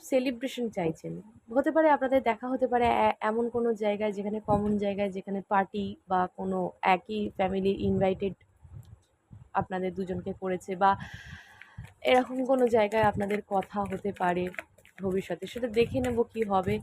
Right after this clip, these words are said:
এবার দেখে নেব আপনাদের পার্টনারে কী এনার্জি। খুব শর্ট রিডিং হবে, তাই জন্য আমি একটু সময় কম নিচ্ছি। আর আপনি যেটা চাইছেন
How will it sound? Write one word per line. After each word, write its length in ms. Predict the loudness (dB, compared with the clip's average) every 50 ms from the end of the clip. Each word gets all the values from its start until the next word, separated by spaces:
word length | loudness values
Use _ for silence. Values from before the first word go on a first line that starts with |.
| -6 -12 -14 -14 -14 _ _ -20 -20 -10
এবার 220 | -8 0 0 0 0 0 -4
দেখে 200 | -4 -4 -2 -4 -4
নেব 140 | -4 -4 -6 -8 -6 -6 -4 -4 -4
আপনাদের 300 | -4 -4 -6 -6 -6 -6 -4
পার্টনারে 460 | -4 -4 -4 -2 -4 -2 -2 -2 -4 -6
কী 240 | -6 _ -12 -10 -10 -10 -12 _ _ -18 -18 -18 -18 -18 _ _ _ _ _ _ _
এনার্জি। 440 | -10 -8 -8 -8 -10 -10 -14 _ -20 -20 _ _ _ _ _
খুব 120 | -2 -2 -2 -4 2
শর্ট 260 | 6 6 8 6 6 0 -2 -2
রিডিং 220 | 0 0 0 0 0 2 2
হবে, 180 | 2 4 4 0 -2 0
তাই 140 | 0 0 0 0
জন্য 200 | 0 0 0 0
আমি 180 | 0 0 0 -2 -2
একটু 180 | -4 -4 -2 -2 0 0 -2 -8 -16 -10 -8
সময় 260 | -4 -2 -2 -2 -4 -4 -4
কম 120 | -4 -4 -2 -2
নিচ্ছি। 320 | -4 -4 -6 _ -8 -6 -6 -6 -6 _ _ -20 -20 -20 -20 -20 -20 -20 -20 -20 _ _ _ _ _ _ _ _ _ _ _ _ _ _ _ _
আর 140 | -4 -2 -2 -2 2
আপনি 280 | 4 4 4 4 2 -2 2 4
যেটা 160 | 4 2 2 -2
চাইছেন 500 | 0 0 2 2 0 -2 -4 -6 -6 -6